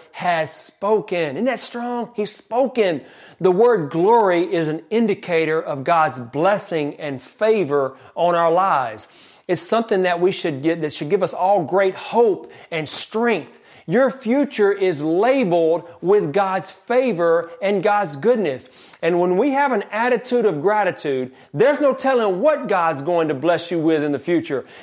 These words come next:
And see, when you truly understand that God's hand is upon you, then it's easy to live with great expectations. It's easy to believe God to do amazing things in our lives.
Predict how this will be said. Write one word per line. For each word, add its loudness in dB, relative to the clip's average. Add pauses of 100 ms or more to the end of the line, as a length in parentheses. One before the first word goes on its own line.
And -2
see, 0
when 4
you 2
truly 0
understand -2 (440)
that 0
God's 2
hand -4
is -6
upon -2
you, -2 (260)
then 4
it's 0
easy 0
to -2
live 4
with -2
great 2
expectations. -6 (160)
It's 2
easy 2
to -4
believe 0
God 0 (220)
to -2
do 4
amazing 0
things -2
in -2
our 0
lives. 0